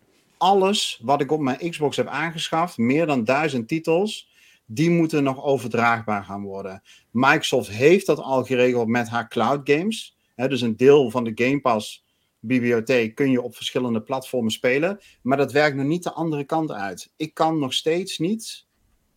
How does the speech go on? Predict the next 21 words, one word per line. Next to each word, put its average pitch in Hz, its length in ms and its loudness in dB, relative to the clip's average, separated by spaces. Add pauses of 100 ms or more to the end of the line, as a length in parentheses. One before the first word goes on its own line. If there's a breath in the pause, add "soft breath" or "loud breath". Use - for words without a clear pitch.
(220)
als 151 260 2
de 185 200 2
Xbox, 156 400 0
laat 156 160 4
ik 180 60 -2
het - 100 -10
zo 190 200 4
zeggen, 113 440 0 (240 soft breath)
als 123 220 0
morgen 160 440 0
de 175 200 -4
Xbox - 340 -4
stopt, - 600 -2 (1120)
ben 151 240 -2
ik 143 160 -6
tachtig 208 360 0
procent 170 420 -2
van 156 140 -4
mijn 151 160 -2
bibliotheek 139 560 0
kwijt. 82 480 -12